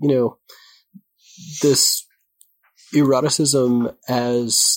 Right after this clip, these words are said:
as chaotic in a positive sense. There is no structure. There is no boundary. And he tries to embrace that and use antiquity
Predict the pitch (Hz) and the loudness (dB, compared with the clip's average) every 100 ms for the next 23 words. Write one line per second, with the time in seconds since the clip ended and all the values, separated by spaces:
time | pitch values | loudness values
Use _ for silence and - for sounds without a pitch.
0 | - _ _ _ _ _ _ _ _ _ | -6 _ _ _ _ _ _ _ _ _
1 | _ - 131 123 - - 135 120 117 131 | _ -8 -2 0 -2 -4 -2 0 2 0
2 | 120 120 107 - 123 127 123 113 104 - | 0 -2 -4 -4 -2 -2 -2 -4 -2 -2
3 | - 131 120 117 - - 120 - 131 131 | 0 0 -2 -2 -2 -2 -2 0 -2 0
4 | 117 - 117 - 123 110 113 127 - 113 | -2 -2 -4 -4 -6 -4 -4 -2 -2 -4
5 | 104 107 131 123 107 104 104 - _ - | -4 -4 -4 -4 -6 -8 -8 -14 _ -20
6 | - - _ - 135 131 131 127 123 120 | -20 -20 _ -2 0 2 2 0 0 -2
7 | - - 160 - 147 147 175 - 147 127 | -6 -6 -6 -4 -4 -2 -2 -2 0 0
8 | 110 117 175 196 - 117 110 104 - 131 | 0 -2 -2 -2 -2 -2 -4 -8 -6 -2
9 | 123 120 120 120 120 _ _ _ _ - | 0 0 -2 -6 -12 _ _ _ _ -6
10 | 123 151 151 147 - - - - 127 123 | 0 2 2 0 0 -2 -4 -4 -2 -2
11 | - 170 151 120 113 | -4 -2 -2 0 0